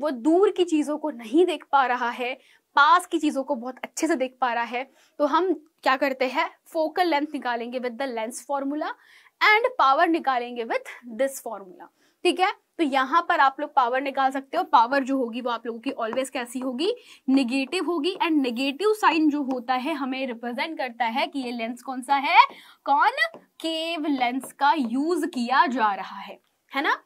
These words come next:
नेगेटिव साइन हमें रिप्रेजेंट करता है कि हमारे पास में जो लेंस है वो कौन सा लेंस है, कॉनकेव लेंस होता है। ठीक है, चलिए अब आगे बढ़ते हैं आपके पास में। So इसके लिए जो हमारी ऑब्जेक्ट होती है at infinity होती है,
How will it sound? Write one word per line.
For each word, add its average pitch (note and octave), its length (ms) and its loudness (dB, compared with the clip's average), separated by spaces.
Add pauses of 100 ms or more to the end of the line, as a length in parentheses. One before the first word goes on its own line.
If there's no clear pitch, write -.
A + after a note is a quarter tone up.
(260)
नेगेटिव C4+ 380 -2
साइन C#4 240 -4
हमें C4 160 -4
रिप्रेजेंट C4 440 -2
करता B3 240 -2
है F4+ 80 2
कि F4 120 -6
हमारे C4+ 240 0
पास C4+ 240 0
में C4+ 80 -2
जो C4+ 340 4 (320)
लेंस C4 380 0
है D4+ 60 0
वो C#4+ 100 -6
कौन C4 240 -2
सा D4+ 120 -2
लेंस C#4 380 -2
है, B3+ 100 4
कॉनकेव C#4 720 -4
लेंस G3+ 340 -8
होता F3+ 220 -16
है। - 140 -18 (280)
ठीक F4 180 -2
है, G#4 120 2 (300)
चलिए C#4 360 2 (180)
अब D#4 180 -2
आगे D#4+ 280 2
बढ़ते F#4 260 0
हैं F4+ 80 2
आपके F#4 260 4
पास F4 320 0
में। A#4 60 -2 (200)
So F4+ 220 -2
इसके E4+ 340 -4
लिए G4+ 180 0
जो F#4 100 4
हमारी F4 260 2
ऑब्जेक्ट D#4 520 -2
होती E4 300 -4
है F#4+ 140 2
at D4+ 300 0
infinity D4+ 500 -4
होती D#4 300 -6
है, E4 160 -4